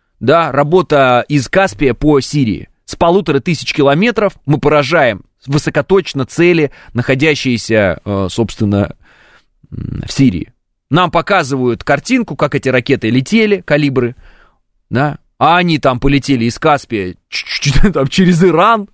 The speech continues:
вообще. Тут, э, пора-, тут просто реально наша ракета над Ираном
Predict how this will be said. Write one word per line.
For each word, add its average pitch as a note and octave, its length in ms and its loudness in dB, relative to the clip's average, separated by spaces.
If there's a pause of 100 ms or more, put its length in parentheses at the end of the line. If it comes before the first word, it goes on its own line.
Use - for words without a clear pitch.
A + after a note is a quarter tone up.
вообще. E3 480 0 (340)
Тут, - 200 0
э, E3+ 100 0 (200)
пора-, G3+ 300 2 (120)
тут F3+ 140 -4
просто B3+ 320 0
реально G3 280 2
наша F3 300 0
ракета E3+ 360 0
над E3+ 180 0
Ираном F3 400 2